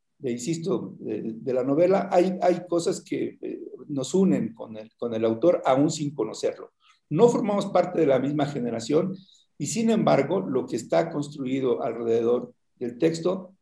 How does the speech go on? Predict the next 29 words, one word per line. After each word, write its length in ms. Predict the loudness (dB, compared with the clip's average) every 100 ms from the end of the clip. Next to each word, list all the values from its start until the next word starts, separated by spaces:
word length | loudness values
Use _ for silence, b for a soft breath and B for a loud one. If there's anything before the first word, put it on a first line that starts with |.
| _
es 320 | 0 2 2 0
este 480 | 0 2 2 2 2
amor 360 | -2 2 2 2
por 160 | 0
la 100 | 0
familia, 460 | 0 -4 -6 -6 -10 -16 _ _ _
esta 320 | -4 0 2
importancia 1000 | 2 2 -2 2 4 6 4 0 -2 -4 -12 _
del, 420 | -6 -4 -4 -2
de 140 | 0
la 120 | 2 4
herencia, 520 | 4 2 0 -4 b b b _
y 100 | 2
la 120 | 6
herencia 480 | 8 6 6 4 4
como, 540 | 0 0 0 -2 -6 _ _
no 180 | 2 4
solamente 880 | 8 8 8 6 4 4 4 2 -10 _
como 220 | -2 2
un 120 | 6 6
legado 460 | 6 8 6 6
histórico, 720 | 2 0 -2 -2 -4 -8 -10 -14 _ _
la 140 | 4 4
herencia 360 | 6 4 4
también 460 | 4 2 4 2 2
como 220 | 2 4
una 200 | 4 2
búsqueda 640 | 2 -2 -2 0 2 2
permanente 800 | 0 -2 0 0 -2 -2 -4 -4